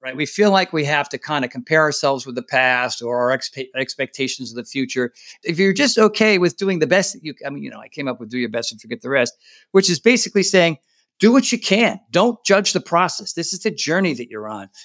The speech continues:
Be okay with the fact that some days you're doing all right and some days you're terrible and some days you don't wanna do it, but you do it anyway. And one of the things that we created with, with PowerSync sixty is that we have a power down option and we have a power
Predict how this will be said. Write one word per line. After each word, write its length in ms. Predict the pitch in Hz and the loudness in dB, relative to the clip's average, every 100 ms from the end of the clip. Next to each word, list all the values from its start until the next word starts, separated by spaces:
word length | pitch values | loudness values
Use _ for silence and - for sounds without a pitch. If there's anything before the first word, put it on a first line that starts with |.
| _ | _
Be 140 | 175 226 | 4 6
okay 280 | 226 185 180 | 6 2 2
with 140 | 165 | 0
the 80 | 156 | -2
fact 340 | - 135 139 | 0 0 0
that 160 | 135 - | -6 -6
some 240 | 127 147 | -4 -2
days 220 | 160 175 | 0 0
you're 100 | 175 | -2
doing 240 | 165 190 185 | 0 2 4
all 120 | 180 | 4
right 200 | 170 170 | 4 4
and 140 | - | 0
some 200 | - 131 | -8 -4
days 220 | 139 165 147 | 0 0 0
you're 100 | 170 | 2
terrible 480 | 160 151 151 160 | 4 6 6 4
and 140 | 123 95 | 2 0
some 160 | 147 | 0
days 180 | 143 160 | 2 2
you 80 | 147 | 4
don't 120 | 156 | 4
wanna 180 | 156 151 | 4 2
do 160 | 143 151 | 2 0
it, 80 | |
but 100 | - | 0
you 60 | 110 | -10
do 180 | 117 151 | -4 -2
it 60 | 151 | 0
anyway. 400 | 147 143 147 143 - - - | 0 2 2 0 -8 -16 -2
And 180 | 185 175 _ | -2 -2 _
one 200 | 165 214 | 0 4
of 60 | 240 | 4
the 80 | 226 | 2
things 260 | - 208 | 0 -2
that 120 | 160 160 | -2 -6
we 120 | 147 | -6
created 340 | - 185 185 | 0 2 2
with, 220 | 147 131 135 | 2 -2 -2
with 180 | 135 - | -8 -2
PowerSync 520 | 160 175 156 135 117 | 2 4 2 0 -2
sixty 520 | - 180 - 113 110 _ _ _ _ _ - | -2 -4 -6 -10 -12 _ _ _ _ _ -4
is 120 | 139 | 0
that 100 | 170 | 2
we 80 | 170 | 4
have 140 | 151 | 2
a 60 | 127 | -2
power 440 | - 170 180 160 | 0 2 2 0
down 400 | 117 143 175 196 | 0 0 0 0
option 340 | 202 202 214 | -2 -2 -4
and 80 | 185 | -4
we 100 | 147 | -2
have 120 | 139 | -2
a 60 | 135 | -4
power 440 | - 151 131 123 | -6 -2 0 -2